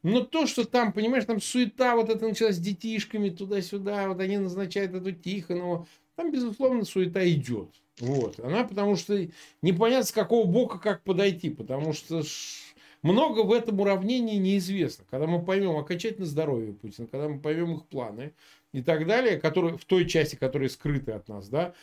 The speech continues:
тогда все станет на свои места. Потому что надо так, знаешь, ну вот я когда юристом учился в университете, там были такие логические уравнения, логику когда сдавал, вот там такие знают, кто, кто учился, вот эти вот.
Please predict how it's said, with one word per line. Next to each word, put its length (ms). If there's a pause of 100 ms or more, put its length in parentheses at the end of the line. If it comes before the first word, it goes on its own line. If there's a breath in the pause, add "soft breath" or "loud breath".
(140 loud breath)
тогда 180
все 160
станет 320
на 60
свои 200
места. 380
Потому 160
что 140
надо 280
так, 240
знаешь, 400 (340 loud breath)
ну 120
вот 80
я 140
когда 180
юристом 520
учился 520
в 100
университете, 640
там 220
были 140
такие 240
логические 500
уравнения, 480
логику 320 (120)
когда 240
сдавал, 440 (340 soft breath)
вот 140
там 140
такие 300
знают, 320
кто, 120
кто 200
учился, 440
вот 140
эти 160
вот. 120